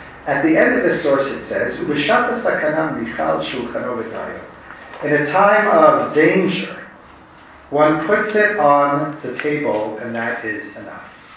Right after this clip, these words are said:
So this seems to be a braita. It seems to come from Eretz Yisrael, but not necessarily. It could be that this source also reflects a situation, right, in, in, um, in Bavel,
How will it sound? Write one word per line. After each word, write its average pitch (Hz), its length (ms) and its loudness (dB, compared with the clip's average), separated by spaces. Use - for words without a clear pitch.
So 190 580 4
this 190 280 0
seems - 360 2
to 196 100 0
be 165 100 2
a 135 80 4
braita. 101 720 -4
It - 100 -14
seems 247 280 -4
to 185 140 -2
come 151 200 -4
from 131 100 -6
Eretz 104 300 -4
Yisrael, - 720 -12
but 285 260 -2
not 233 240 0
necessarily. 202 800 0
It 151 460 -4
could - 260 2
be 135 240 0
that - 180 0
this 190 240 2
source 175 320 0
also 220 440 2
reflects 123 520 -2
a - 120 -10
situation, - 920 -6
right, 135 400 -4
in, 170 680 2
in, 151 320 4
um, 139 580 0
in 143 200 0
Bavel, - 560 0